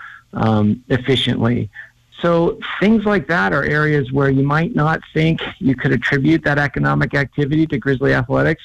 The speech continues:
but, but if you think of it broadly, yeah, that's the key driver for a lot of the, a lot of these jobs and a lot of this activity.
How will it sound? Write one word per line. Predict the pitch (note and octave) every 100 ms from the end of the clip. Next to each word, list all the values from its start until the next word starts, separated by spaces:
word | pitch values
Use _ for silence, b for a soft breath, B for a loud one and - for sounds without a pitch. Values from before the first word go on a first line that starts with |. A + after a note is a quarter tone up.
| _
but, | C#3 C3 - B B B -
but | C3+
if |
you | C#3+
think | D#3+ E3
of | D3+
it | D3+
broadly, | C#3+ E3 A#3+ D3+ D3
yeah, | C3+ C3 E3+ C4 A2+
that's | B2 - -
the | -
key | - E3
driver | C3+ C3+ E3+ D3 G2+
for | - A#2
a | A#2
lot | A#2 A2+ B2
of | A#2+ G#2+
the, | A#2 A#2 A#2 -
a | A2+
lot | A2+ A#2
of | A#2
these | A2+ G#2+
jobs | - G#2+ A2 A2
and | A2
a | G#2
lot | G#2+
of | G#2+
this | A2
activity. | G#2+ - A2+ G#2+